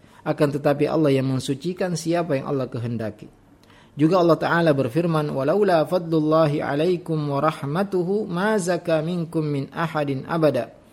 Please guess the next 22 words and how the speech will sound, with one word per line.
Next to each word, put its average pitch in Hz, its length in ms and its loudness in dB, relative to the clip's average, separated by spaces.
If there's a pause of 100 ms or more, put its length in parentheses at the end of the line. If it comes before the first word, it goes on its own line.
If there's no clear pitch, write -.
(460)
Walakinnallaha 175 960 4
yuzakki 156 580 0
man 135 220 -2
yasha." 123 480 -4 (480)
Kalau 135 160 0
bukan 170 320 4
karena 147 560 0
karunia 147 480 0
Allah 156 320 2
kepada 139 400 -4
kalian 160 560 0 (560)
dan 139 160 -2
rahmatnya, 196 800 -2
maka 196 320 -4
tidak 160 320 0
ada 151 80 -2
seorang 143 480 -4
pun 170 160 0
di 139 160 -2
antara 135 320 -4
kalian 139 320 0
yang 127 160 -4